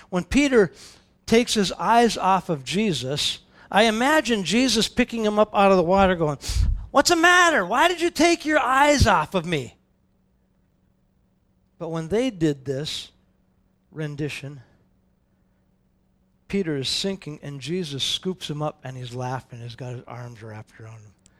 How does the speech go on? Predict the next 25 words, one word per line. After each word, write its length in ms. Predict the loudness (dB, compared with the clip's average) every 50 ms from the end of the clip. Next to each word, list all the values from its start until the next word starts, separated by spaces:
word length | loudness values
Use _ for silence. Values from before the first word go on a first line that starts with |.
| _ _ _ _
He's 80 | -6 -4
like, 120 | -4 -4
"Why 500 | -2 0 2 2 2 4 2 4 4 4
did 180 | 4 2 2 2
you 100 | 0 0
take 320 | 2 4 4 4 4 4
your 140 | 0 -6 -4
eyes 460 | -2 0 0 2 2 2 0 0 2
off 260 | 2 2 2 0 0
of 160 | -6 -6 -4
me? 160 | -4 -4 -4 -4 -8 -12 -10 -2
Man, 180 | 4 4 6 8
you 140 | 10 8 10
were 160 | 10 8 6
so 460 | 6 4 2 2 2 4 4 2 2
close." 800 | 0 0 0 2 4 4 6 4 4 2 2 2 0 0 -2 -10 _ _ _ _ _ _ _ _ _ _ _ _ _ _ _ _ _ _ _ _ _ _ _ _ _ _ _ _ _ _ _ _ _ _ _ -20
And 80 | -18
I 100 | -16 -14
believe 520 | -12 -8 -8 -6 -6 -6 -6 -6 -6 -8 -10
that's 320 | -10 -10 -10 -10 -10 -10
what 160 | -12 -12 -12
God 360 | -14 -16 -12 -12 -12 -12 -14 -16
does 360 | -14 -12 -12 -10 -12 -12 -14
with 180 | -14 -16 -18
us. 300 | -20 -20 -18 -18 -18 -20